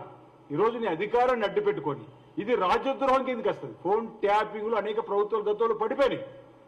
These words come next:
ఫోన్ ట్యాపింగ్ అంశంలో అమెరికాలో కూడా ఒక కుదుపు కుదిపింది. మన, మన సాంప-, భార్యాభర్తలు మాట్లాడుకునే మాటలు వినే సంస్కృతి మన దేశంలో ఉంది అక్కడ. అంటే ఆయన,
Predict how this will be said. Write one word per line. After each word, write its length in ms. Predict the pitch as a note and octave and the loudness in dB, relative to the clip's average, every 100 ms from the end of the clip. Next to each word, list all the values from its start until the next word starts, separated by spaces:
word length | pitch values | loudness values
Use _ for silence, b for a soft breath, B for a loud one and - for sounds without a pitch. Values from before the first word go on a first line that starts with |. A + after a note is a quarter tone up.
| - - - - - - - | -20 -20 -20 -20 -20 -18 -4
ఫోన్ 240 | F3+ A3+ | 0 0
ట్యాపింగ్ 420 | A3+ A3 G#3+ A#3 | 0 0 0 -2
అంశంలో 380 | A3 G#3+ A3+ A3+ | -4 -2 0 2
అమెరికాలో 440 | G3 A3+ A3+ A#3 G#3+ | 2 2 2 2 2
కూడా 220 | A3+ B3 | 2 2
ఒక 440 | A#3 G#3+ F3 - | 2 0 -2 -4
కుదుపు 280 | A3 C#4 A#3 | -4 -4 -2
కుదిపింది. 500 | C4 C4 B3 F3+ A2+ - - - - - - - - - - - - - - - - - - - - | -2 -2 -2 -4 -8 -16 -20 -20 -20 -20 -20 -20 -20 -20 -20 -20 -20 -20 -20 -20 -20 -20 -20 -16 -6
మన, 340 | F#3+ G3 D#3 C#3+ | -2 -2 -2 -2
మన 120 | F3 | -4
సాంప-, 320 | - E3 G#3 | 0 0 0
భార్యాభర్తలు 880 | C#3 D3+ G#3+ A#3 A#3+ A#3 A3+ - A3+ | -2 0 4 4 2 2 -2 -2 -4
మాట్లాడుకునే 640 | G3+ G#3 G#3 A3 G#3 G#3+ G#3 | 0 0 0 -4 -2 0 0
మాటలు 680 | G3 G#3 G#3 G#3+ G#3 F3 - - - - | 0 0 0 2 2 2 -2 -14 -20 -16
వినే 260 | C3 F#3+ G#3 | -2 0 0
సంస్కృతి 500 | - G3 G3 A3+ G#3 | 0 -2 -4 -8 -4
మన 100 | G#3 | -2
దేశంలో 420 | F3 G3 G#3 G3 | 0 0 2 0
ఉంది 120 | G3 | 0
అక్కడ. 180 | G3 G#3 A#3 - - - - - - - - - - - - - - - - | -2 -2 -6 -12 -20 -20 -20 -20 -20 -20 -20 -20 -20 -20 -20 -20 -20 -18 -8
అంటే 140 | F3+ | -4
ఆయన, 360 | - D#3 G3+ | 0 0 0